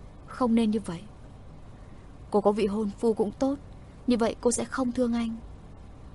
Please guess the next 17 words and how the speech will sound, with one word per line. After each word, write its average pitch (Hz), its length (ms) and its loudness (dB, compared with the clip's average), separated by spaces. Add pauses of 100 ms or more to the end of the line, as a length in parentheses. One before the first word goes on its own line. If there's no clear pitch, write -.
(160)
Có 180 120 8
người 214 140 6
đàn 185 140 8
ông 214 160 2
tốt 277 220 4
như 269 60 6
vậy 226 140 4
bên 247 240 4
cô, 247 260 0 (440)
anh 214 180 2
trở 208 140 6
nên 226 180 4
thở 233 160 6
phào 175 280 -2
mới 196 120 2
đúng. 220 260 2 (1600)
Nhưng 208 260 2